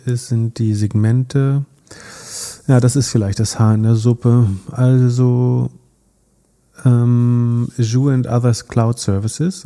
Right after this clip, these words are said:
das ist das, ähm, Cloud-Segment, ist von, die hat die letzten vier Quartale jedes Mal über fünfzig Prozent Wachstum geschafft und ist jetzt auf sechsundvierzig runter. Das ist jetzt nicht perfekt so. Das wäre natürlich schöner, wenn das irgendwie bei achtundvierzig, neunundvierzig geblieben wäre, nicht auf sechsundvierzig gleich abgefallen.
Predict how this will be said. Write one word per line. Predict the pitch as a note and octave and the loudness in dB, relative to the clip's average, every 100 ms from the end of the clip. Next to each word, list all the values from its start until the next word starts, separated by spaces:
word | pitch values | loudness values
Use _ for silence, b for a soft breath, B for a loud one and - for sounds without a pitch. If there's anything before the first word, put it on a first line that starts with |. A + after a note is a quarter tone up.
| - | -10
das | - G#2 | -6 -4
ist | B2 - A#2 | -4 -4 -2
das, | A2+ - - | -2 -4 -6
ähm, | A2+ A2+ A2 A2 A2+ _ _ _ - | -4 -2 -2 -4 -6 _ _ _ -10
Cloud-Segment, | - A2+ A#2+ A#2+ A#2+ B2+ B2 B B B B B _ _ | -4 -4 -2 0 0 -2 -6 B B B B B _ _
ist | C3 - | -14 -12
von, | - A#2+ A#2 A#2 A#2+ A#2+ _ A#2 | -2 0 2 0 -2 -6 _ -4
die | G#2 | -2
hat | A#2+ - A#2 | -2 -2 -2
die | |
letzten | A#2 - C3 | -2 0 -2
vier | B2+ | -2
Quartale | B2 A#2+ A#2+ A#2 A#2 A#2 - _ | -2 -2 0 0 0 -2 -6 _
jedes | B2 B2 B2 | 0 0 0
Mal | A#2+ A#2 | 0 0
über | A#2+ | 0
fünfzig | A#2+ A#2+ - | -2 -4 -6
Prozent | - A2 A2 A2 | -8 -4 -2 -2
Wachstum | A#2 - | -6 -6
geschafft | G#2 - A#2+ A2 | -6 -4 -4 -2
und | |
ist | G#2+ | -4
jetzt | G#2+ G#2+ | -4 -6
auf | |
sechsundvierzig | - G#2+ - - G#2 - - | -6 -6 -6 -4 -4 -6 -8
runter. | G#2 G2+ A2+ - B B B B B B B B _ - | -6 -4 -6 -10 B B B B B B B B _ -2
Das | A#2 - | -2 0
ist | - A#2 G2+ - - - - | -2 -2 -2 -4 -8 -12 -10
jetzt | G2+ - | -8 -6
nicht | G#2 - - - | -6 -8 -16 -16
perfekt | - F#2+ - - - | -10 -6 -6 -10 -12
so. | - | -12
Das | - G#2+ | -10 -8
wäre | G#2+ | -6
natürlich | G#2+ G#2+ | -4 -6
schöner, | - A2 G#2+ | -4 -4 -2
wenn | G#2+ | -2
das | G#2+ - | -4 -6
irgendwie | A#2 A#2 | -8 -8
bei | A#2 | -8
achtundvierzig, | A2 - A2+ A2+ - | -8 -6 -6 -6 -4
neunundvierzig | A2 A2 G#2+ G#2+ - | -4 -2 -4 -8 -10
geblieben | - A2 A2 | -10 -8 -6
wäre, | A2 G#2+ | -4 -4
nicht | G#2+ | -6
auf | G#2 | -6
sechsundvierzig | A2 - A2 A#2+ A2+ | -8 -8 -4 -4 -4
gleich | - A2+ | -4 -2
abgefallen. | A#2 - B2 B2 B2 C3 | -4 -4 -2 2 2 0